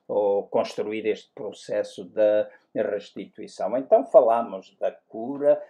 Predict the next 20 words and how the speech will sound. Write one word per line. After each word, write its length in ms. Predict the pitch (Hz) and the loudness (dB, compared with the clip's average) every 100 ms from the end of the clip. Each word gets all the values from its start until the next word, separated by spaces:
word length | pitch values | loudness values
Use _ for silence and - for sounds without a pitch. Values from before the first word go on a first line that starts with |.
| _ | _
no 200 | - 107 | -12 -12
sentido 680 | - - 101 101 - 113 104 | -10 -12 -12 -14 -16 -16 -14
deste 320 | 101 - - - | -10 -10 -12 -16
processo 640 | - - - 101 98 - 95 | -16 -16 -8 -8 -8 -14 -14
de 80 | |
justificação, 1000 | 98 104 - - - 104 - 147 - 359 302 | -12 -12 -14 -20 -18 -12 -8 -6 -4 -4 -4
mas 180 | 143 | -6
depois 320 | - - 120 - | -8 -6 -6 -4
de 60 | |
santificação, 1000 | 127 - - 131 - 151 - 190 196 196 - - | -6 -8 -12 -18 -8 -8 -4 -2 0 -2 -6 -8
aceitarmos 960 | - - 127 - 135 135 120 117 - _ | -8 -6 -8 2 4 4 0 -8 -14 _
passar 560 | 139 120 - 139 123 - | 4 4 4 2 2 -2
por 160 | 117 | -8
estes 300 | 110 - - - | -8 -12 -20 -18
pilares 720 | - 120 113 123 123 117 110 - _ _ - | -12 -8 -2 0 0 -4 -8 -18 _ _ -18
da 520 | - 117 113 113 107 - _ | 4 6 8 6 0 -8 _
cura 460 | 131 143 139 120 | 2 4 4 2
da 160 | 117 110 | 0 -4
nossa 420 | 101 101 - 135 | -2 -6 0 0
alma. 560 | 117 117 117 120 127 | 2 2 2 0 -8